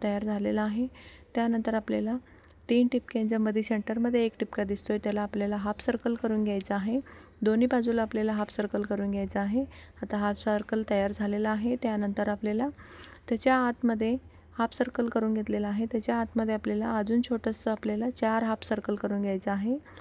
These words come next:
एका ह्याच्यामध्ये आपल्याला चार रेष ओढून घ्यायचं आहे. आता प्रत्येक ह्याच्यामध्ये आपल्याला चार चार रेष ओढून घ्यायचं आहे. आता ह्याच्यामध्ये सुद्धा चार रेष ओढून घेतलेला आहे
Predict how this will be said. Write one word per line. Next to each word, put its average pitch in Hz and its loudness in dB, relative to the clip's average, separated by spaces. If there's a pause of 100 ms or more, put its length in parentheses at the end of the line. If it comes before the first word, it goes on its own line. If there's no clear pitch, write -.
(320)
एका 214 0
ह्याच्यामध्ये 220 2
आपल्याला 214 2
चार 214 2
रेष 202 -2
ओढून 196 0
घ्यायचं 196 -2
आहे. 220 0 (500)
आता 214 -2
प्रत्येक 220 -2
ह्याच्यामध्ये 214 0
आपल्याला 214 0
चार 233 2
चार 208 0
रेष 196 -2
ओढून 190 0
घ्यायचं 185 0
आहे. 196 0
आता 220 0
ह्याच्यामध्ये 208 -2
सुद्धा 214 -2
चार 208 2
रेष 202 -2
ओढून 202 0
घेतलेला 202 0
आहे 214 0